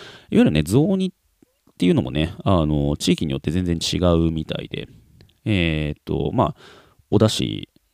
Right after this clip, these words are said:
で、まあ、野菜がいっぱい入ってるとか、で、入ってる具材も違ったりだとか、あるいはね、白味噌で食べる、えー、関西の地域があったりだとか、あるいはそもそもね、ぜんざいみたいなものを食べるんですよっていう、まあ、醤油とかで、あの、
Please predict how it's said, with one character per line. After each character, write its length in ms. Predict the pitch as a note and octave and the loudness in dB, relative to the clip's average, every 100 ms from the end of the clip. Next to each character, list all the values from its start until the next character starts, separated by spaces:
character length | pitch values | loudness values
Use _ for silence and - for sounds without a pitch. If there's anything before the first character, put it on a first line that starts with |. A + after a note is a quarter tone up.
| _ | _
で、 240 | A#2 C3+ A#2 | 2 4 4
ま 100 | F2+ | 2
あ、 20 | |
野 120 | D2 | 2
菜 200 | - F2 | 2 2
が 60 | D#2 | 2
い 40 | |
っ 20 | |
ぱ 120 | - D2+ | 0 0
い 20 | |
入 120 | F2 | -2
っ 20 | |
て 120 | - - | -2 -8
る 60 | |
と 100 | - | -8
か、 240 | - - - | -8 -8 -4
で、 80 | - | -2
入 180 | A2+ F3+ | 0 -2
っ 20 | |
て 220 | - A2 | 0 0
る 260 | E2+ D2+ D2 | 2 2 0
具 120 | F2+ | 2
材 160 | A2 G#2 | 2 2
も 80 | G#2 | 0
違 180 | - | -2
っ 40 | F#2+ | -2
た 140 | - | -2
り 80 | E2 | -6
だ 80 | - | -6
と 100 | - | -10
か、 160 | - - | -4 0
あ 80 | |
る 60 | E3 | 2
い 20 | |
は 100 | C3 | 2
ね、 120 | D#2 | 0
白 280 | - A#2+ B2+ | 0 2 2
味 100 | B2 | 2
噌 120 | B2 A#2+ | 0 2
で 100 | A#2 | 4
食 120 | G#2+ | 4
べ 120 | G2 | 4
る、 300 | E2 D#2 - - | 4 0 -2 0
え 160 | E2 | 0
ー、 40 | D#2 | 0
関 180 | F2+ E2 | -2 -2
西 100 | - | -4
の 220 | E2 - | -6 -8
地 160 | - D#2+ | -6 -4
域 160 | - - | -4 -6
が 120 | - | -6
あ 40 | |
っ 20 | |
た 180 | - - | -6 -12
り 80 | - | -10
だ 100 | - | -10
と 100 | - | -10
か、 220 | - - - - - - - - | -10 -12 -14 -20 -20 -20 -14 -2
あ 80 | A3 | 2
る 40 | |
い 20 | |
は 60 | C3+ | 4
そ 100 | - | 2
も 60 | |
そ 80 | A2 | -2
も 80 | C#2+ | -2
ね、 120 | D2 | -2
ぜ 180 | F2 D3+ | 0 0
ん 80 | E3+ | 2
ざ 120 | F#2+ | 2
い 40 | |
み 80 | D2 | 2
た 80 | C#2 | -2
い 40 | C#2 | -2
な 60 | |
も 100 | C#2+ | -4
の 60 | D2 | -6
を 40 | - | -6
食 100 | D2+ | -4
べ 100 | D2+ | -2
る 100 | D2 | -4
ん 40 | |
で 80 | - | -8
す 80 | - | -8
よ 160 | - - | -8 -10
っ 80 | - | -12
て 80 | - | -12
い 60 | |
う、 40 | - | -4
ま 100 | A#2 | -2
あ、 20 | |
醤 180 | - C#3 | 2 4
油 80 | C3+ | 2
と 80 | F#3+ | 0
か 100 | C#2+ | -4
で、 160 | - | -4
あ 60 | F2+ | -4
の、 540 | E2 D#2+ D2+ D2+ - | -2 -2 -2 -4 -6